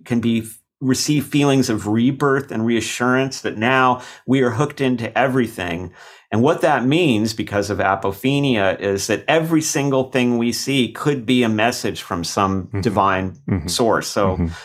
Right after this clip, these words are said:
Speaker 1: this is why in QAnon, they, they would look at something like, well, the president made this gesture,
Speaker 2: Mm-hmm.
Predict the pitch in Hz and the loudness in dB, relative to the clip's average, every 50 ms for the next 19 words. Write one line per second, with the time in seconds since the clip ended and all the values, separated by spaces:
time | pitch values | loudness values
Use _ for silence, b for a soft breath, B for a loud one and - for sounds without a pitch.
0 | B B - 151 147 147 127 123 131 131 131 127 123 123 120 113 - B B B | B B -2 0 0 0 2 2 2 4 4 4 4 2 2 0 -4 B B B
1 | B B B B - 117 120 113 - - 131 117 117 117 123 135 139 131 113 107 | B B B B -4 -4 -4 -2 0 2 2 2 2 2 2 2 4 4 2 2
2 | 104 101 101 98 117 113 110 107 107 107 123 117 113 113 110 117 113 120 113 - | 2 0 -2 -2 0 0 0 0 0 0 -2 -2 -2 -2 0 0 0 0 0 0
3 | 117 110 104 104 - - - 120 113 113 110 107 104 101 101 101 - 113 107 104 | 0 0 0 -2 -2 -2 -2 -2 -2 -2 -2 0 0 0 0 0 -2 0 2 2
4 | 107 107 104 107 104 - _ _ - - - - _ _ _ - 123 - - 131 | 2 2 2 0 -4 -8 _ _ -20 -20 -20 -20 _ _ _ -6 -6 -4 0 0
5 | 123 123 120 127 120 110 107 101 113 120 120 113 110 104 101 123 117 113 - - | 0 2 2 0 0 0 0 -2 -2 -2 0 0 -2 -2 0 0 0 0 -2 -6
6 | - - 123 117 127 123 - - - - 110 98 101 95 90 92 - 92 90 80 | -4 0 0 2 2 2 -2 -4 -6 -4 -2 0 2 2 0 0 -2 -4 -6 -6
7 | 82 82 80 | -8 -10 -10